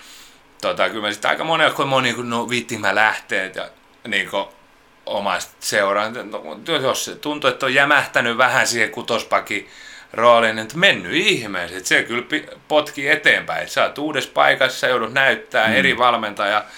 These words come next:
Speaker 1: ketään ei niinku tunne sua periaatteessa.
Speaker 2: Mm.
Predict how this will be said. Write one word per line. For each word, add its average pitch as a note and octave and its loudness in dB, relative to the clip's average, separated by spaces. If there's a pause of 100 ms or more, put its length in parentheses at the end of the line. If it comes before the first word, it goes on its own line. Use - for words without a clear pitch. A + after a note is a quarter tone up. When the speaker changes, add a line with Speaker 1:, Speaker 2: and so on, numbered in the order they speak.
(200)
Speaker 1:
ketään A#2+ 4
ei G2+ 2
niinku G2+ -2 (420)
tunne A2+ 0
sua G2 0
periaatteessa. F#2 0
Speaker 2:
Mm. F#2 -4